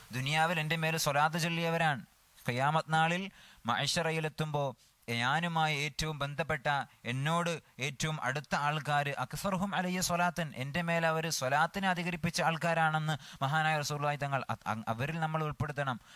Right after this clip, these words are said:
അവരിൽ നമ്മൾ ഉൾപ്പെടാൻ നമുക്ക് കഴിയണം. പരലോകത്തെത്തുമ്പോൾ റസൂലുള്ളാഹി തങ്ങളോട് അടുപ്പമുള്ള, റസൂലുള്ളാഹി തങ്ങൾക്ക് തോന്ന-, തോന്നണം, "ഇതെൻ്റെ മേലെ സ്വലാത്ത് ചൊല്ലിയ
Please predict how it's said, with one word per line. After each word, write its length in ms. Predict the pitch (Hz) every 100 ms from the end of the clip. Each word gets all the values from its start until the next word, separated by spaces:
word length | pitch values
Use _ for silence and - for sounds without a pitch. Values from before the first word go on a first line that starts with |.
| - -
അവരിൽ 300 | 117 143 160
നമ്മൾ 200 | 151 147
ഉൾപ്പെടാൻ 420 | 135 151 147 147
നമുക്ക് 280 | 139 - 127
കഴിയണം. 440 | 127 139 135 120 - - -
പരലോകത്തെത്തുമ്പോൾ 920 | 113 135 156 160 165 156 147 143 139 117
റസൂലുള്ളാഹി 600 | 117 147 151 151 151 147
തങ്ങളോട് 400 | 143 135 131 123
അടുപ്പമുള്ള, 720 | 120 - 160 147 135 131 110
റസൂലുള്ളാഹി 520 | 120 156 151 151 147
തങ്ങൾക്ക് 340 | 147 143 131 123
തോന്ന-, 360 | 123 131 131 110
തോന്നണം, 400 | 127 147 143 113
"ഇതെൻ്റെ 280 | 101 135 156
മേലെ 200 | 143 139
സ്വലാത്ത് 360 | 123 117 135 139
ചൊല്ലിയ 380 | 139 135 127